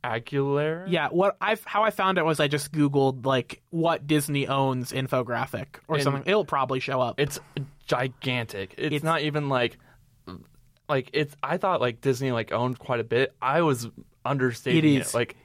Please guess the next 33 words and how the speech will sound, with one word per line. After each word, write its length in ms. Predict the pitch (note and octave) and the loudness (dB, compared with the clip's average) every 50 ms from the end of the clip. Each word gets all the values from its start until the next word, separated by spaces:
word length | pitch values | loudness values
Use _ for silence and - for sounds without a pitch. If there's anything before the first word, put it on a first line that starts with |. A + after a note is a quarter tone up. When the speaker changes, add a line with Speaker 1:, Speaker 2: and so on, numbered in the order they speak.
| _ | _
Speaker 1:
a 60 | - A2+ | -10 -8
lot. 400 | A#2+ B2 - A#2+ A#2 - C#3 C#3 | -6 -2 0 0 2 2 0 0
Speaker 2:
massive. 600 | C#3 C3 - C#3+ - - - - - - - - _ - | 0 -2 -2 -4 -6 -8 -10 -12 -14 -18 -20 -18 _ 0
Speaker 1:
Like, 200 | C#3+ C#3 C3+ - - - | 0 0 0 -2 -10 -18
Hulu, 480 | - C3 E3+ G3+ A#3+ B3 E3+ A#2 A2 - | -4 -2 0 0 2 2 0 0 0 -2
I 100 | - B2+ | -2 -2
didn't 160 | D3+ D#3+ D3 B2 | -2 -2 -2 -2
even 120 | A#2 A2+ | -2 -2
realize 340 | A#2 A#2+ A#2 A#2 A#2 A#2+ A2+ | -2 0 2 2 0 0 0
that 140 | C3 B2 - | 0 0 0
o-, 100 | - B2 - - A#2 | 0 -4 -6 -6 -4
Disney 320 | - B2+ A#2+ C3 C#3 C3+ | -2 -2 0 0 -2 -2
owns 260 | - A#2+ A#2+ B2 A#2+ - - - - | 0 0 0 0 -2 -6 -12 -20 -16
sixty 500 | - - - - E3 E3 - - E3+ D#3+ | -14 -6 -2 0 0 -2 -2 -2 -4 -2
percent 480 | C#3 F#3+ F#3 C#3+ - - D#3+ E3 D3+ - | 0 0 0 0 0 0 -2 -2 0 0
Speaker 2:
Yeah. 60 | - B2+ | -2 -2
Speaker 1:
of 140 | A#2 - | -2 -2
Hulu. 260 | - C#3+ C#3+ C#3 A#2+ A2 | 0 2 2 2 2 2
Speaker 2:
There's 180 | F#3 G3+ G3+ F#3 | 2 2 2 2
a 40 | F#3+ | 2
reason 520 | F3+ G#3 C4+ D4 C#4+ B3 A3 G#3 G3+ G3 | 2 2 2 2 2 0 0 -2 -4 -2
where 220 | E3+ D3+ D3+ D3+ D3 | 0 2 2 4 2
when 100 | D3+ D#3 | 2 0
you 80 | D3 | 0
subscribe 400 | C#3+ - D3 - - D3 C3+ D3+ | -2 -4 -8 -4 -2 -2 -2 -2
to 60 | D#3 | 0
Disney 260 | D#3 D#3+ D#3 - E3+ D3+ | 0 0 0 0 -2 -2
Plus, 260 | - G3 G3+ F#3+ - | -2 -2 -2 -2 -2
you 80 | C#3+ | -2
get, 280 | C3+ C#3 C#3 - - - | 0 0 -2 -2 -2 0
uh, 220 | D#3 C#3 C#3 C3+ C3 | 2 2 4 4 2
you 100 | B2+ C#3+ | 2 0
get 260 | C#3+ D3 C#3+ C#3 C3+ | 0 2 0 0 0